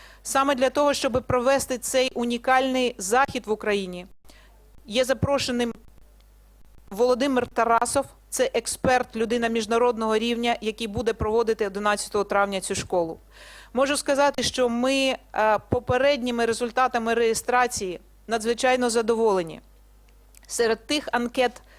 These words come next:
серед тих людей, які подали на реєстрацію, як в Школу патріотів, нові лідери Єдиної країни, майже п'ятдесят на п'ятдесят чоловіки і жінки рівномірно представлені. І це те, що має бути в майбутньому українському парламенті,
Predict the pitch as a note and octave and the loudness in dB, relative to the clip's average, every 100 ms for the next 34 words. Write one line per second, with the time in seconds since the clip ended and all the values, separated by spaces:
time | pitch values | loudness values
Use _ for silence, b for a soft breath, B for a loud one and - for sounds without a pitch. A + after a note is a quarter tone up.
0 | b - A#3 A3+ C#4 C#4 C#4 A3 G#3 F#3 | b -2 0 0 -2 -2 -2 0 0 0
1 | A3 A#3+ B3+ B3+ G#3 A#3+ B3+ B3 A#3 A#3 | -2 -4 -4 -2 2 2 2 2 2 2
2 | A#3 - A#3 A3 - F3 E3 - B B | 0 0 0 0 0 -6 -8 -10 B B
3 | B B B G#3+ - - - C#4 C#4+ C4+ | B B B -8 -6 -6 -2 0 0 0
4 | B3 B3 A#3 G#3+ F#3 G3+ G3+ G#3+ C4+ C4 | 0 2 2 2 -4 -2 -2 0 0 0
5 | A#3 A3 G3+ G3+ A#3 A#3+ A#3 A#3 A#3 A3+ | 0 0 0 0 0 0 -2 0 -2 0
6 | F#3+ F3 - b b b b A3+ C4+ C4 | -2 -8 -14 b b b b 2 2 2
7 | B3+ - A#3+ A#3+ A#3 C4+ C#4 C#4 B3+ B3 | -2 0 0 0 0 2 2 0 -2 -2
8 | A#3 A#3 B3+ G#3+ - - _ _ _ _ | -2 -2 2 0 0 -12 _ _ _ _
9 | _ - C4 A#3+ A3 A#3+ A#3 C#4 C#4 A#3+ | _ -4 0 0 0 -4 -2 -4 -2 -4
10 | G#3+ A3+ G#3+ - C4 B3+ A#3 A3 A3 A3+ | -2 -4 -4 -4 -2 0 -2 -2 -2 0
11 | A#3+ A3+ G#3+ - G3+ - G#3+ G3+ F3+ E3+ | 0 0 -2 -4 -6 0 2 2 0 -6
12 | - _ A#3 A#3 A#3+ A3+ C4+ C#4 C#4 B3+ | -16 _ -8 -2 -4 0 2 2 0 -2
13 | A#3 C4 B3+ G#3 A#3 A#3 G3+ A3 G#3 F#3+ | 0 2 2 0 -4 -2 -2 0 -2 -2
14 | B3 B3+ B3+ C4+ - G#3+ A3 A3+ A#3 A3+ | -6 -4 -2 0 -2 -4 -2 0 0 -2
15 | A3+ G#3 G3 G#3+ G3+ G#3 G3 E3+ E3+ E3+ | -4 -4 -2 -2 2 2 2 -2 -10 -14